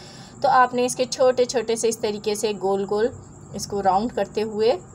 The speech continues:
इसकी shape बना लेनी है। इस तरीके से sticks बना लें इसकी।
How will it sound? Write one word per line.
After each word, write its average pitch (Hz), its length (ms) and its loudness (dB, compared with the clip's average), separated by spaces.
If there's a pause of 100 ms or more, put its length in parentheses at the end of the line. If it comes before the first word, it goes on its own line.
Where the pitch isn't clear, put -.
इसकी - 220 -10
shape 185 220 -4
बना 185 300 0
लेनी 202 320 -4
है। 247 420 -6 (440)
इस - 140 -12
तरीके 185 320 -6
से 202 160 -2
sticks 220 380 -4
बना 185 260 2
लें 202 180 0
इसकी। 330 320 0